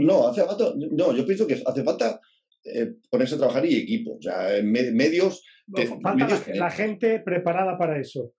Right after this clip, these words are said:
Speaker 1: Sí, no,
Speaker 2: Esté
Speaker 1: eh,
Speaker 2: ahí
Speaker 1: hacer un, hacer un equipo, sí, hay gente muy, muy, hay gente muy preparada, muy, muy preparada, ¿me entiendes?
Speaker 2: Pero,
Speaker 1: Muy preparada.
Speaker 2: juntarlas, ¿no?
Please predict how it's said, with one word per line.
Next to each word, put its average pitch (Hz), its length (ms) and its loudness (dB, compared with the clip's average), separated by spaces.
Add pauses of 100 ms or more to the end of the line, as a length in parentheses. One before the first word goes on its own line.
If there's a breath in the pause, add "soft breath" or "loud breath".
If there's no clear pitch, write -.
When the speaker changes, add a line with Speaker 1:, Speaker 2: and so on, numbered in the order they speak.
Speaker 1:
Sí, 170 160 4
no, 143 200 4
Speaker 2:
Esté - 40 2
Speaker 1:
eh, - 180 2
Speaker 2:
ahí 175 60 2
Speaker 1:
hacer 165 220 0
un, 170 240 2
hacer 156 220 2
un 165 120 6
equipo, 101 380 -2
sí, 110 100 0
hay 113 60 2
gente 151 220 0
muy, 123 200 0 (120)
muy, 127 180 2
hay - 100 -4
gente 151 220 0
muy 131 140 2
preparada, - 600 -4
muy, 110 160 2
muy 147 180 4
preparada, 82 500 -6
¿me - 80 -14
entiendes? 156 240 -2
Speaker 2:
Pero, 196 100 -6
Speaker 1:
Muy 196 80 -2
preparada. 175 180 0
Speaker 2:
juntarlas, 170 480 -2
¿no? 190 260 -2